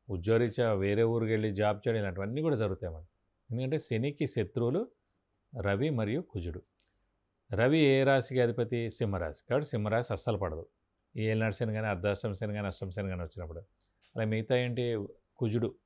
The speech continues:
పడదన్నాను. మేషానికి, వృ-, వృశ్చికానికి అధిపతి కుజుడయ్యాడు. కాబట్టి మేషరాశి వారు కానీ, కుజు-, వృశ్చిక రాశి వారికి కానీ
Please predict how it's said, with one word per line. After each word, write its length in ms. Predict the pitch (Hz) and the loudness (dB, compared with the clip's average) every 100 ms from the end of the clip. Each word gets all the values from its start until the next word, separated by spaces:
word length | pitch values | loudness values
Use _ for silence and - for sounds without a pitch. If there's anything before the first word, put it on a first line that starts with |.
| _ | _
పడదన్నాను. 500 | 110 104 95 92 82 - _ _ - | 2 2 2 -2 -6 -12 _ _ -10
మేషానికి, 800 | 101 98 107 - 131 131 151 - - | -4 -2 -2 -2 -2 0 0 -2 -6
వృ-, 320 | 107 95 90 | -2 -2 -2
వృశ్చికానికి 600 | 87 101 - 123 120 117 | -2 -2 0 2 2 2
అధిపతి 460 | 107 98 113 214 269 - _ _ _ _ | 0 0 -2 -4 -6 -10 _ _ _ _
కుజుడయ్యాడు. 460 | 147 123 110 85 101 _ _ _ | 2 6 4 4 -4 _ _ _
కాబట్టి 200 | - 123 | -4 -2
మేషరాశి 520 | 95 90 - 131 113 | -2 -4 2 2 4
వారు 120 | 135 131 | 4 4
కానీ, 200 | 139 196 | 2 0
కుజు-, 400 | 131 120 101 98 | 2 4 4 2
వృశ్చిక 360 | 98 - 123 | -2 -2 4
రాశి 240 | 127 113 127 | 4 4 2
వారికి 180 | 117 | 2
కానీ 280 | 110 107 107 | 0 0 -2